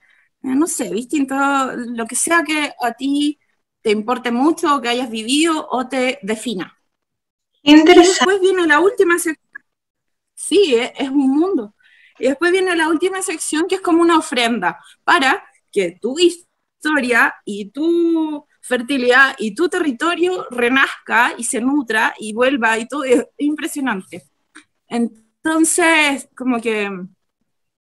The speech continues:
Speaker 1: eh, este taller se me pre-, me apareció en Instagram y yo dije, "Yo lo necesito.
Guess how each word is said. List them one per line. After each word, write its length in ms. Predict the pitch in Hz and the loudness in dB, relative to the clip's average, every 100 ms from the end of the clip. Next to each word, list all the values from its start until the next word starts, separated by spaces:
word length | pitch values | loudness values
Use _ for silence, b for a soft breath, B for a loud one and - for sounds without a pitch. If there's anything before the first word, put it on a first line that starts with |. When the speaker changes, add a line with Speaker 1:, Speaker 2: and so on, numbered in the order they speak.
| _ | _
Speaker 1:
eh, 300 | 190 190 190 190 | -6 -4 -4 -6
este 320 | 285 - 302 | -8 -6 -2
taller 420 | 269 247 233 277 | 0 0 2 0
se 120 | 339 320 | 0 0
me 140 | 262 | 0
pre-, 220 | 220 233 240 | -2 -8 -4
me 160 | 240 220 | -4 0
apareció 480 | 226 233 240 - | 0 0 -2 -2
en 80 | 285 | 0
Instagram 500 | 302 359 359 359 349 | 0 0 -2 -2 0
y 40 | 285 | 0
yo 60 | |
dije, 320 | 262 - 262 190 | -2 -4 -8 -4
"Yo 140 | 240 | -2
lo 120 | 269 | 0
necesito. 840 | 277 285 277 - - 277 247 262 | -2 -2 -4 -8 -8 -6 -6 -8